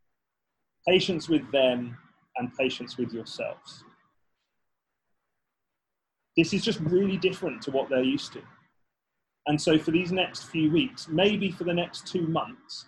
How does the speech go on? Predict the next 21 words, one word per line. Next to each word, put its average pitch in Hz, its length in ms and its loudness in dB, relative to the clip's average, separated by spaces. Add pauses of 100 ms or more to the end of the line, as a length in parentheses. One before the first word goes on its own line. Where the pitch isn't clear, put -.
they 143 100 4
are 139 100 6
gonna 147 160 0
be 139 180 -4
discombobulated 127 840 -4 (1500)
by 123 100 2
the 120 80 -2
whole 123 160 2
thing. 117 220 -10 (1000)
And 156 100 -2
that's 214 160 0
okay. 143 280 -2 (1000)
And 160 100 4
as 160 60 4
a 170 60 2
church 180 280 4
family, 151 560 0 (800)
we 170 280 4
are, 156 320 8 (120)
we 160 120 8
are 151 160 6